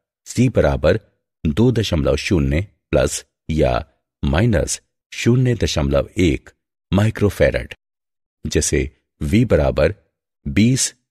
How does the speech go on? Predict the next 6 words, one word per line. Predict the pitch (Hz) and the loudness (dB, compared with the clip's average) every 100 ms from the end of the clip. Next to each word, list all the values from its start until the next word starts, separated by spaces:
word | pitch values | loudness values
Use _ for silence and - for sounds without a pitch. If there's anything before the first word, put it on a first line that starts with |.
| _ | _
प्लस | 71 - - - _ - | -4 -2 -4 -10 _ -2
या | 76 64 67 _ _ _ - | 0 0 -6 _ _ _ -2
माइनस | 76 101 95 67 - - _ _ _ _ | 0 2 0 -2 -4 -12 _ _ _ _
शून्य | - 135 135 131 120 | -2 2 4 2 0
दशमलव | 85 - 69 71 | -2 -2 0 0
दो | 65 95 80 67 | 2 2 2 0